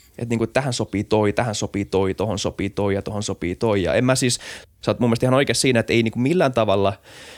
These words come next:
ole mahdotonta eikä edes epätodennäköistä, jotenkin on niinku enemmän epätodennäköistä, etteikö tommosta tai niinku näitä paloja voi syöttää jonkun datan kautta johonkin koneeseen, joka onnistuisi niinku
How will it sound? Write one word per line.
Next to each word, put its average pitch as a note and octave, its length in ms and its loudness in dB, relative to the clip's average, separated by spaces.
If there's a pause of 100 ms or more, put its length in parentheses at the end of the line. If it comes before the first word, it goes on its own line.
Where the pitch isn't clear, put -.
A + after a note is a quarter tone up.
(400)
ole G2+ 160 2
mahdotonta G#2 600 2
eikä F#2+ 180 0
edes F2+ 100 -2
epätodennäköistä, G#2+ 760 0
jotenkin G#2 220 0
on G2+ 60 2
niinku G#2 180 0
enemmän C#3 340 2
epätodennäköistä, F#2+ 760 -2
etteikö G#2 500 0
tommosta G#2 720 0 (580)
tai A2 120 4
niinku A#2 180 0
näitä B2+ 280 4
paloja G#2+ 460 4
voi F#2+ 140 2
syöttää F2+ 760 0 (160)
jonkun G#2+ 240 -2
datan G#2 280 0
kautta F2+ 380 -2
johonkin G2 280 -4
koneeseen, G#2 440 0
joka F#2 160 -2
onnistuisi F#2+ 520 -2
niinku G2 240 -4